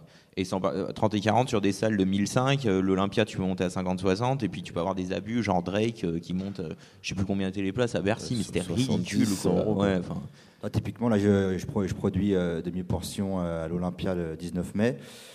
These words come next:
Speaker 3: On s'est, on s'est battu sur le budget pour, euh, re-, pouvoir rester à vingt-cinq. Parce qu'on sait qu'on a un public qui comprendra pas qu'on soit à trente-cinq ou quarante. Et ça peut, ça peut nuire, euh, au remplissage.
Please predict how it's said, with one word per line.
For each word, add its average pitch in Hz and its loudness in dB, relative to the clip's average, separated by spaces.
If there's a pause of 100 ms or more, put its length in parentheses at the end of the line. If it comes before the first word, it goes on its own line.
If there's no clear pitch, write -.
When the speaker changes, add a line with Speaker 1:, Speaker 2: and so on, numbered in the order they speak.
(240)
Speaker 3:
On 82 -10
s'est, 85 -4
on 80 -8
s'est - -10
battu 101 -2
sur - -6
le 85 -6
budget 90 4
pour, 82 -4
euh, 76 -8
re-, 80 -12
pouvoir 95 -6
rester 90 -4
à 92 2
vingt-cinq. 101 -6 (340)
Parce 76 -10
qu'on 80 -14
sait 104 -4
qu'on 90 -6
a 82 -6
un 80 -8
public 98 -6
qui - -16
comprendra 80 -8
pas 101 0
qu'on 87 -8
soit 92 -4
à 90 -2
trente-cinq 90 -6
ou 90 -8
quarante. 92 -6 (400)
Et 71 -16
ça - -12
peut, 85 -6
ça 76 -12
peut 73 -2
nuire, 98 0
euh, 85 -2
au 78 -6
remplissage. 76 -10